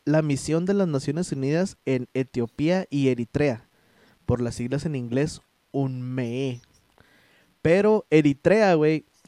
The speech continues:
les puso muchas trabas para que el grupo de cas-, del grupo de cascos azules de la onu pudiera entrar al territorio, incluyendo una restricción de venta de gasolina, güey.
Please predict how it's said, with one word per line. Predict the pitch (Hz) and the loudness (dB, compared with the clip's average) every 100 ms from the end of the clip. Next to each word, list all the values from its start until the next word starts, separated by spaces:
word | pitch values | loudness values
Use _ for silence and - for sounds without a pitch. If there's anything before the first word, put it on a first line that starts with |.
| - | -2
les | 147 - | -2 -2
puso | 143 170 | -6 -4
muchas | 170 165 175 | -2 -2 -2
trabas | - 160 170 | 2 2 2
para | - 135 | 2 0
que | 127 | 0
el | 117 | 0
grupo | 120 127 165 | 0 2 2
de | |
cas-, | - 131 - | 0 -4 -6
del | - 131 120 | -4 -2 0
grupo | 120 131 160 | 0 2 2
de | 151 | 2
cascos | 131 127 170 156 | 0 -4 -4 -4
azules | 127 170 147 117 | 0 2 2 2
de | 117 | -2
la | 107 | 2
onu | 139 175 151 156 _ - _ - | 4 4 0 -4 _ -20 _ -4
pudiera | 131 127 135 | 0 2 2
entrar | 147 147 139 | 0 -2 -2
al | 143 | -2
territorio, | 143 131 123 143 151 185 127 | -2 -4 0 2 2 2 -2
incluyendo | 139 123 127 131 143 | -6 0 2 2 2
una | 151 156 | 2 0
restricción | 147 151 123 113 - 123 | 0 -4 -6 -4 0 2
de | 139 | 4
venta | 135 139 147 | 4 4 2
de | 143 | 2
gasolina, | 135 117 110 127 135 | 2 0 -2 0 -2
güey. | 120 | -4